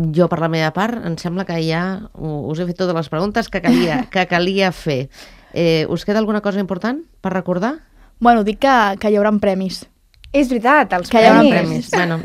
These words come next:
Speaker 1: jo crec que pels participants és important.
Speaker 2: <laughs> És
Speaker 3: És una motivació
Speaker 2: important.
Speaker 3: important.
Speaker 1: Sí? Quins premis són?
Speaker 3: Bueno, encara no, no els podem dir molt,
Speaker 2: Perquè
Speaker 3: Però l'any passat es va regalar al grup guanyador,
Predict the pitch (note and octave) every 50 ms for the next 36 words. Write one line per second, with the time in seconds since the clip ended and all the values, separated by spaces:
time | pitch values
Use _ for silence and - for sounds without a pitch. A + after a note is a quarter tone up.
0 | - - G3 F#3 G3 G3+ - G#3+ F#3 G3 F3+ - - E3+ E3 F3 D#3 E3 F3 F3
1 | F3 F3+ F#3+ A#3 F3+ E3 - - - - D3 A3+ A#3 B3+ A#3 D4 D4+ D4+ D4+ D#4
2 | D4 C#4 B3 A#3 A3+ A3+ A#3 B3 B3 D4+ B3+ A#3 G#3+ G#3+ G3+ G3 G3 G3 - -
3 | - - - A3 A#3+ G4+ A#4 - - A#3 A3 G#3+ - A3 G3+ G3+ G3 F#3 E3 F3
4 | D3+ D3 C#3+ - _ _ - - - - _ - E4+ F4 D#4+ C#4+ - A3 B3+ C4
5 | A#3+ A3+ G#3+ G#3+ A3 A#3+ C4+ D4 C#4+ C4+ C4 B3 A#3 A3+ A3+ A3 G#3+ G#3 G3+ G#3
6 | G#3+ A3+ A3+ A3+ A3 G#3+ G#3 G#3 G#3 A3 A3 - - - B3 A3+ G#3 G3+ G3+ G3+
7 | A3 A3 G#3+ G#3 G#3+ A3+ C#4 E4 G4 G#4 _ _ _ - - - - - - _
8 | _ _ - - _ - G#3+ F#3+ G3 A3+ A3 G#3+ G#3 G3+ G3+ G3+ G3+ - G#3 G3+
9 | G#3 G#3 - - - - A3 A3+ A#3 A#3+ A#3+ B3 C4+ B3+ A#3 A#3 A#3 B3 A#3+ A#3
10 | A3+ A3+ A3+ A#3+ B3 B3 B3 - - - A3+ G#3 G3+ A3+ A3 G#3+ G#3+ A3+ G#3+ G#3+
11 | G#3 G#3 G#3 A#3 C4 D4+ E4